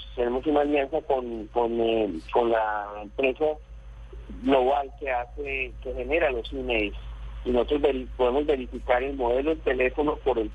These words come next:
por los seriales y por los emails, verificamos que toda esa información sea correcta al teléfono que la persona está asegurando.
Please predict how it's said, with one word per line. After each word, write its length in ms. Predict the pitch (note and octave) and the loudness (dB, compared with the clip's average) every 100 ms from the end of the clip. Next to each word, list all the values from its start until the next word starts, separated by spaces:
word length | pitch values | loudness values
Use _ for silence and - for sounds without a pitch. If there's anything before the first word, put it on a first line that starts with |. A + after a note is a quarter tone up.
| - - | -6 0
por 120 | A#2 | 2
los 160 | A2+ | 2
seriales 420 | A#2+ G#2+ A#2 B2+ C#3+ | 2 0 2 2 -2
y 60 | - | -4
por 180 | B2 | 0
los 160 | A#2 D3 | 0 2
emails, 360 | D#3 D3+ C#3+ C#3 | 2 2 2 0
verificamos 680 | A#2+ A2+ A#2+ A#2 B2 C#3 - - - - | -2 -2 0 0 0 -4 -10 -14 -14 -4
que 100 | B2 | -2
toda 280 | - D3+ E3 | 2 2 2
esa 120 | F3+ | -2
información 640 | F#3+ F#3+ D3+ B2+ C3 D3+ F3+ | -6 -6 -4 -6 -6 -8 -6
sea 180 | D#3 C#3+ | 0 0
correcta 440 | - C3 C#3 - - B2 | 2 0 0 -2 0 0
al 140 | A#2+ | 0
teléfono 420 | C3 A#2 C3 D3+ | 0 -2 0 -2
que 80 | C3 | 2
la 140 | A#2+ - | 0 0
persona 320 | G#2+ B2 A#2+ | -4 -2 -2
está 160 | - | 0
asegurando. 540 | A#2 B2+ C3+ F3+ D3 | 0 2 2 2 0